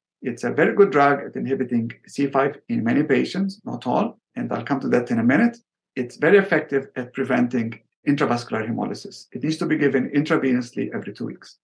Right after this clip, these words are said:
Ravulizumab is a second generation C five inhibitor. It has a much better pharmacokinetic profile. It undergoes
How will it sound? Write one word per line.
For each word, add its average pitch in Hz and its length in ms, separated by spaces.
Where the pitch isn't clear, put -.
Ravulizumab 175 680
is 127 120
a 123 60
second 151 340
generation 151 600
C 127 220
five 123 240
inhibitor. 123 600
It 123 180
has 131 200
a 127 200
much 151 280
better 147 240
pharmacokinetic 123 840
profile. 135 440
It 123 240
undergoes 123 680